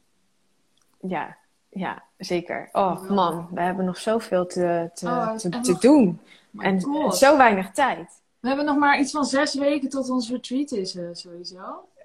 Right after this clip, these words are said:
Speaker 1: Ja.
Speaker 2: En daarna leven we ook nog.
Speaker 1: Ja,
Speaker 2: Ja.
Speaker 1: nee, daarna laten we nooit meer iets van ons horen.
Speaker 2: <laughs>
Speaker 1: <laughs> Dan hebben we zoveel woorden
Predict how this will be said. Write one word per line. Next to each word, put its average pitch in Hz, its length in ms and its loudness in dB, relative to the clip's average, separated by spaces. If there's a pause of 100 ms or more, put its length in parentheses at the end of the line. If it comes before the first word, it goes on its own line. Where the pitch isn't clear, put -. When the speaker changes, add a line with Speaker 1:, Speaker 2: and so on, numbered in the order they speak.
(200)
Speaker 1:
Ja. 185 420 -6
Speaker 2:
En 190 140 -8
daarna 202 280 -2
leven 190 320 -6
we 180 60 -4
ook 175 140 -8
nog. 170 280 -16 (840)
Speaker 1:
Ja, 196 100 -10 (140)
Speaker 2:
Ja. - 140 -10
Speaker 1:
nee, 180 160 -2
daarna 202 420 4
laten 208 300 0
we 196 80 -8
nooit 208 260 -4
meer 202 200 -10
iets 185 140 -14
van 180 160 -10
ons 175 180 -10
horen. 415 600 4 (560)
Speaker 2:
<laughs> 196 80 0
Speaker 1:
<laughs> - 20 -2
Dan 202 120 0
hebben 208 300 4
we 208 80 6
zoveel 202 640 2 (340)
woorden 208 1080 6